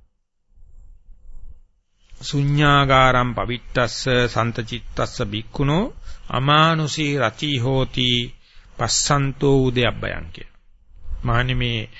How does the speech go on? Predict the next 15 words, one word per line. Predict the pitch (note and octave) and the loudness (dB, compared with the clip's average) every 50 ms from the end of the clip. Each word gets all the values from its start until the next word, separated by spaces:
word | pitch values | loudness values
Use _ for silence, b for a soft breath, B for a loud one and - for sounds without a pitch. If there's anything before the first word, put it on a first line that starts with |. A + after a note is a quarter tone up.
| B B B B - | B B B B -12
මේ | - A#2 A2+ A2 | -8 -8 -8 -6
තරුණ | - - A#2+ A#2 C3 D3 D3 C#3+ C#3+ | -4 0 2 4 4 4 4 4 4
උදයබ්බය | C#3 B2+ A#2 C3 B2+ B2+ B2 B2+ B2+ B2+ C3 B2+ B2+ B2 - - - - - - - - - - - - - - _ _ _ _ _ _ _ _ _ - - | 4 4 4 2 2 2 0 0 0 0 2 2 2 2 0 -4 -8 -14 -16 -16 -16 -16 -16 -16 -14 -14 -16 -18 _ _ _ _ _ _ _ _ _ -18 -14
මේ | A2+ G2 - - - - - - - | -14 -14 -14 -14 -16 -16 -16 -6 -2
උපක්ලේශ | - - - - - C3+ B2 - | -2 -2 0 2 2 2 4 2
සහිතව, | C3+ A2+ A#2+ A2+ A2+ B2+ A#2 B2+ A2 F#2+ E2+ - - - | 0 2 2 2 2 2 2 0 0 -2 -2 -6 -12 -18
එහෙම | - - B2 A#2+ | -14 -8 -6 -4
නැත්නම් | A#2 A2+ A2 A2+ A2+ A2 | -4 -4 -2 -2 -2 0
මේ | A2+ A2+ A2 A2 - - - - _ _ _ _ _ _ _ _ _ _ _ _ - | 0 0 0 -2 -4 -8 -16 -18 _ _ _ _ _ _ _ _ _ _ _ _ -2
ධම්මුද්දච්ච | - A#2 A#2+ C#3 C#3+ C#3 A#2+ C3 B2 - - - A#2+ | 0 2 2 2 2 2 2 2 2 2 2 2 2
සහිත | A2+ - - A2+ B2+ B2 - | 2 0 -2 -2 -2 -2 -4
පහළ | - - A2 G2+ A2 B2+ B2+ | -4 -2 -2 -2 -2 -2 -2
වෙන | B2+ B2+ B2+ | -2 -4 -6
තරුණ | A#2+ - A2 A2 A#2 A#2 B2 | -4 -2 -2 -2 -2 -2 -4
උදයබ්බය | B2 B2 B2 B2 A#2+ B2 B2+ C3 C#3 | -2 0 0 0 0 0 0 0 0